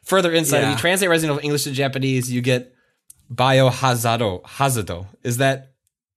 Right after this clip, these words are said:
Speaker 1: can, can you do it? Can we confirm, can you confirm this for
Speaker 2: I'm,
Speaker 1: us,
Speaker 2: I'm
Speaker 1: Austin?
Speaker 2: gonna do a Google search.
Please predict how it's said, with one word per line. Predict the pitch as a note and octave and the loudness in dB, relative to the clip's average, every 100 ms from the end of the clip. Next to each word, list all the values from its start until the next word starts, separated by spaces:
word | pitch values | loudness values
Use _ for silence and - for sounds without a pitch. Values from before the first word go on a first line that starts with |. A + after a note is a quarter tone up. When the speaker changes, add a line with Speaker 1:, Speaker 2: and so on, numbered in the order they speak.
| _ _ _ _ _ _ _ | _ _ _ _ _ _ _
Speaker 1:
can, | F3 D#3+ | -4 -4
can | D#3+ D#3 | -4 -4
you | D3 | -2
do | D#3+ | 0
it? | E3+ F3 | 0 0
Can | D#3+ | -4
we | D#3+ | -4
confirm, | E3 D#3+ D#3+ | -6 -8 -6
can | D#3+ | -6
you | E3 | -6
confirm | D#3+ D3 D#3+ E3 | -8 0 0 0
this | F3 | -4
for | - | 0
Speaker 2:
I'm, | F3 | 2
Speaker 1:
us, | E3 - - | 2 -2 0
Speaker 2:
I'm | E3 | 0
Speaker 1:
Austin? | D3 C#3 G#3+ | 2 2 2
Speaker 2:
gonna | C3+ B2 | 2 -8
do | A#2 C3+ | -6 -4
a | A#2 | -4
Google | B2+ C3+ C#3 A#2 | -4 -4 -2 -2
search. | - G#2+ G#2 - - - - | -2 -2 -6 -8 -8 -8 -8